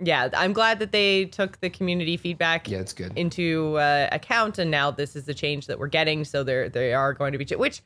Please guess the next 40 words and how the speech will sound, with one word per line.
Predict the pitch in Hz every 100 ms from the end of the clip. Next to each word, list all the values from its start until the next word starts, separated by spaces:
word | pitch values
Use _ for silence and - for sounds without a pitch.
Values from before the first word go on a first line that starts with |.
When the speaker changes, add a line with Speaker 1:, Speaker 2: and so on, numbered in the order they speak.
| _ _ _ _ _ _ _ -
Speaker 1:
again, | 254 240 151 170
should | - 381
have | 339
been | 269 269
something | 254 220 220 214
that | 196
was | 180 170 -
in | 170 170
the | 170
game | 160 160 160 160
from | - 160 156
the | 147
start. | - 156 165 247
I | -
really | 190 175 175 185 180 180
Speaker 2:
Yeah. | 175 156
Speaker 1:
don't | 165 160
understand | 160 151 131 151 143 143 120
why | 143 147 143 135 135
this | 139 131 -
was | 139 135 123 120
a |
thing | 117 131 127 196 262
<laughs> |
ever. | 247 294 175 160 135 165 - 247 -
But | 170 147 -
anyways, | 302 339 -
Speaker 2:
Well, | 226 220
Speaker 1:
it's | - 247
coming | 233 208 165
now, | 131 123
so | 156 151 151
it's | -
fine. | - 73 156
Speaker 2:
Yeah. | 131 107 98 98 - _ 160
I |
mean, | 170 175
in | 175 175
beta, | 202 202 180
we, | 147 131 110